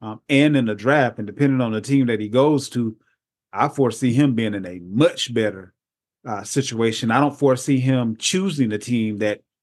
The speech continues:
isn't gonna put him in a better situation, even if he's not the man.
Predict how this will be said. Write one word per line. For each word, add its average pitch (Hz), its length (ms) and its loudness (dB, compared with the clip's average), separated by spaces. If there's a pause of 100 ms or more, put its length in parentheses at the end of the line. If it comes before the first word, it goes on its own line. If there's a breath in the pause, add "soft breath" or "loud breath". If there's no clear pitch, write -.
(140)
isn't 143 260 2
gonna 117 160 -2
put 131 180 2
him 120 160 2
in 113 60 0
a 110 40 -2
better 117 200 0
situation, 120 600 -4
even 156 240 4
if 147 120 2
he's 139 180 0
not 131 380 2
the 123 80 -2
man. 113 440 2